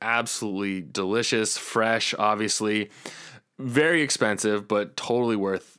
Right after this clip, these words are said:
uh, worth it. The king crab was, was absolutely amazing. So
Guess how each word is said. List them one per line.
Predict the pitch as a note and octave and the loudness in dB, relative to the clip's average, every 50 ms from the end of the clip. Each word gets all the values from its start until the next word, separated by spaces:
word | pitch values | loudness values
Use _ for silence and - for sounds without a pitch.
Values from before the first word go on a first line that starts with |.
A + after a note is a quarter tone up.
| - E2 | -12 -8
uh, | F#2+ G#2 G2 G2 F#2+ F#2+ | -4 -4 -2 -4 -4 -4
worth | F2 G2 G2+ F#2+ F#2+ F#2 - G2 | -4 -2 -2 0 0 -2 -2 -2
it. | F#2+ F#2+ F#2 - - _ - _ - | 0 0 0 -2 -6 _ -16 _ -6
The | B2 A2+ | -4 -2
king | - - B2 A#2+ G#2+ | 0 0 0 0 0
crab | A2 G#2 G2+ G2 F#2+ F#2 | 0 2 2 0 0 0
was, | F#2+ F#2 F#2 F2+ E2+ - - - | -2 -2 -2 -2 -4 -4 -4 -4
was | F#2+ G2 F#2+ | -4 -4 -2
absolutely | F#2 F#2 F2 - - F#2 E2+ D#2+ F2+ | -2 -4 -4 -4 -4 -4 -6 -6 -8
amazing. | F2+ F2 E2+ E2+ E2+ F2 E2+ | -8 -8 -8 -8 -10 -10 -8
So | - F2 F2 F2+ E2+ | -8 -8 -8 -8 -10